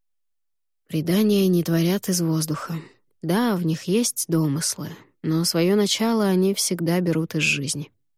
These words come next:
«Ты считаешь, что я предыдущая?» — напрямик спросила я, и Альгидрас вздохнул. «Пока на это похоже больше всего». «Но я же тогда должна быть особенной». «Верно,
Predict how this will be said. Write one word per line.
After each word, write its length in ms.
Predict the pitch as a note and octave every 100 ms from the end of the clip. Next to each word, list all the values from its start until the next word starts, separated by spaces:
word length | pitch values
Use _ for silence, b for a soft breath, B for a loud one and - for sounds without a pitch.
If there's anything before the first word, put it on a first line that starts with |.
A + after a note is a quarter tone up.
| _ _ _ _ _
«Ты 60 | F3+
считаешь, 800 | - F3+ - F#3+ F#3 - - - -
что 260 | - -
я 220 | E3 F#3
предыдущая?» — 720 | F#3 - F3+ A3+ - - D#3+ - _ _ _ _
напрямик 560 | E3+ E3 F3 E3+ F#3+ -
спросила 540 | - - E3+ - F3+
я, 320 | E3 E3+ G#3+ A3+ _ _ _ _ -
и 120 | E3+
Альгидрас 600 | E3 E3 D#3+ D#3+ F3+ -
вздохнул. 500 | E3+ D#3+ E3 - D3+ - _ _ _ _ _ _ _
«Пока 400 | - F3 F#3 G#3+
на 80 | A#3+ G#3 F#3
это 120 | G3
похоже 460 | F#3+ - D#3+ E3
больше 320 | D3+ C#3+ - E3
всего». 460 | - D#3 D#3 D3+ - _ _ _ _ _ _ _ -
«Но 120 | F3+
я 240 | F3 F#3+
же 100 | F#3+
тогда 380 | F#3+ F#3 F3 G3+
должна 400 | G3+ F#3+ F#3+ F#3+
быть 180 | F#3+ G#3+
особенной». 720 | - C4+ G3+ E3+ F3 - - _ _ _ _ _ _ _
«Верно, 500 | E3 D#3 C#3+ F3